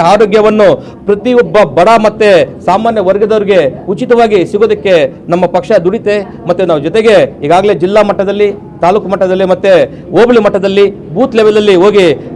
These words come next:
ನಾವು ವರ್ಕ್ ಮಾಡೋದಕ್ಕೆ ಸ್ಟಾರ್ಟ್ ಮಾಡಿದ್ದೀವಿ. ಆಗಲೇ ಇಪ್ಪತ್ತೆರಡು ಜನವರಿ ಎರಡು ಸಾವಿರದ ಇಪ್ಪತ್ತೈದರಿಂದ ನಾವು ಆಗಲೇ ಕುರುಡುಮಲೆಯಲ್ಲಿ ಸ್ಟಾರ್ಟ್ ಮಾಡಿ ನಮ್ಮ ಮಹಿಮಾ ಪಟೇಲ್ ಸರ್ ಅವರ ನೇತೃತ್ವದಲ್ಲಿ ಪ್ರತಿ ಜಿಲ್ಲಾ ಕೇಂದ್ರಗಳಿಗೆ, ತಾಲೂಕು ಕೇಂದ್ರಗಳಿಗೆ ಮತ್ತೆ ಹೋಬಳಿ ಕೇಂದ್ರಗಳಿಗೆ, ಬೂತ್ ಮಟ್ಟದಲ್ಲಿ ಕೇಂದ್ರಗಳಿಗೆ ಹೋಗಿ ಜನಸಂಪರ್ಕ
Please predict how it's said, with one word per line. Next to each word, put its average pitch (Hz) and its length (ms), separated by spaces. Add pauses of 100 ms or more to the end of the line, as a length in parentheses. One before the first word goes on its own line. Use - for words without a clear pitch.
(100)
ನಾವು 185 160 (160)
ವರ್ಕ್ 202 220
ಮಾಡೋದಕ್ಕೆ 202 340
ಸ್ಟಾರ್ಟ್ 196 300
ಮಾಡಿದ್ದೀವಿ. 196 300
ಆಗಲೇ 196 220
ಇಪ್ಪತ್ತೆರಡು 208 520 (560)
ಜನವರಿ 202 360 (440)
ಎರಡು 190 200
ಸಾವಿರದ 208 320 (180)
ಇಪ್ಪತ್ತೈದರಿಂದ 214 640
ನಾವು 180 160
ಆಗಲೇ 196 240
ಕುರುಡುಮಲೆಯಲ್ಲಿ 202 460
ಸ್ಟಾರ್ಟ್ 196 300
ಮಾಡಿ 202 180 (680)
ನಮ್ಮ 185 240
ಮಹಿಮಾ 196 220
ಪಟೇಲ್ 208 200
ಸರ್ 190 120
ಅವರ 196 120 (100)
ನೇತೃತ್ವದಲ್ಲಿ 208 540 (160)
ಪ್ರತಿ 180 220 (100)
ಜಿಲ್ಲಾ 196 320
ಕೇಂದ್ರಗಳಿಗೆ, 202 400 (320)
ತಾಲೂಕು 214 260
ಕೇಂದ್ರಗಳಿಗೆ 196 380 (240)
ಮತ್ತೆ 185 180
ಹೋಬಳಿ 226 280
ಕೇಂದ್ರಗಳಿಗೆ, 196 340 (100)
ಬೂತ್ 208 200
ಮಟ್ಟದಲ್ಲಿ 196 320
ಕೇಂದ್ರಗಳಿಗೆ 196 440
ಹೋಗಿ 208 220 (380)
ಜನಸಂಪರ್ಕ 208 480